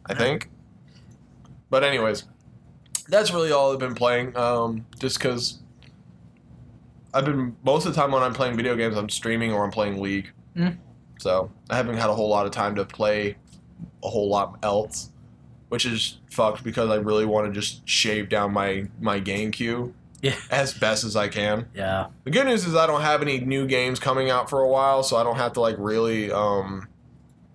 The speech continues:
Speaker 1: I don't have to worry about that too much.
Speaker 2: Do you count Vampire?
Speaker 1: I'm probably not gonna buy it on launch. I say that, but
Speaker 2: Okay.
Speaker 1: I, I, it was just like, I, I seen what it is and it looks fun,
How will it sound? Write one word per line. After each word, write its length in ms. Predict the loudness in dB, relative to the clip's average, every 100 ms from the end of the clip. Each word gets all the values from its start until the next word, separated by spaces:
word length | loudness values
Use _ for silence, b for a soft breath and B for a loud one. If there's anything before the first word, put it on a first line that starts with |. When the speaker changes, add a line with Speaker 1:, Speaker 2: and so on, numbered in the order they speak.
| -20 -20 -20 -10 -2
Speaker 1:
I 40 |
don't 40 | 2
have 60 |
to 60 | 2
worry 260 | 2 2 2
about 180 | 2 4
that 160 | 2
too 120 | 2 2
much. 360 | 2 0 -4
Speaker 2:
Do 60 | -4
you 40 |
count 200 | 0 0 2
Vampire? 480 | 0 0 -2 -2 -10 -20 -20 -20 -20 -20 -20 -20 -20 -20 -20 -20 -20 -20 -10 -6
Speaker 1:
I'm 80 | 0
probably 220 | 2 2
not 140 | 0
gonna 120 | -2
buy 140 | 0 0
it 60 | 0
on 120 | -2
launch. 340 | -4 -4 -10 -8
I 60 | -4
say 200 | -2 0
that, 180 | 0 0
but 160 | -4 -6 -6
Speaker 2:
Okay. 220 | -4 -4 -6
Speaker 1:
I, 160 | -4 -4 -6 -12 -8
I, 100 | -4 -4 -4
it 40 | -4
was 120 | -4
just 160 | -4 -4
like, 140 | -6 -6
I, 160 | -6 -6 -8
I 140 | -2 0
seen 640 | 2 2 2 2 -2 -6 0
what 180 | 2 2
it 80 |
is 220 | 2 2 2
and 100 | 2
it 120 | 2
looks 360 | 2 2 0
fun, 460 | 0 2 2 0